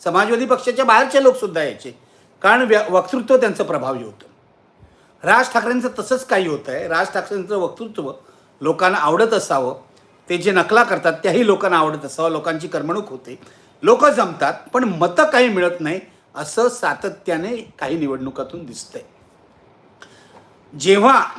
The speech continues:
नरेंद्र मोदी हे गुजरातचे मुख्यमंत्री होते, तेव्हा त्यांना पाठिंबा देणारे राज ठाकरे हे भाजप बाहेरचे पहिले नेते होते.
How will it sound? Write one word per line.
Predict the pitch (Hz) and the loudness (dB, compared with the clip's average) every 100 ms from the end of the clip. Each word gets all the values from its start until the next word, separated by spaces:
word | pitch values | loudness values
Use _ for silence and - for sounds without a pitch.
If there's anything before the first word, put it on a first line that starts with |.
| - - | -18 -8
नरेंद्र | 151 180 226 240 | 0 2 2 0
मोदी | 233 208 180 170 - _ _ _ _ _ _ - | -2 -4 -6 -12 -16 _ _ _ _ _ _ -4
हे | 185 | -2
गुजरातचे | 180 165 226 233 262 | -2 2 2 2 -2
मुख्यमंत्री | 226 - 208 190 185 | -4 -4 -4 -2 -2
होते, | 147 - 139 - _ _ _ _ _ | -2 -6 -12 -16 _ _ _ _ _
तेव्हा | 175 185 214 240 247 - _ _ _ _ _ _ - | -2 2 4 2 -2 -14 _ _ _ _ _ _ 0
त्यांना | 175 214 | 2 4
पाठिंबा | 233 156 - 226 226 | 4 2 0 2 4
देणारे | 208 196 185 196 | 4 4 2 2
राज | 180 175 196 | 2 2 0
ठाकरे | 170 165 165 220 - _ _ _ _ _ _ | -6 -6 -4 -6 -8 _ _ _ _ _ _
हे | 175 220 254 - _ _ _ _ _ _ _ _ _ _ _ _ _ | 2 4 2 0 _ _ _ _ _ _ _ _ _ _ _ _ _
भाजप | 123 131 - 226 254 | -10 -6 -2 2 2
बाहेरचे | 170 175 196 - | 4 2 0 -2
पहिले | 262 175 160 170 | -2 -2 -2 -4
नेते | 147 - 104 | -8 -10 -18
होते. | 101 | -20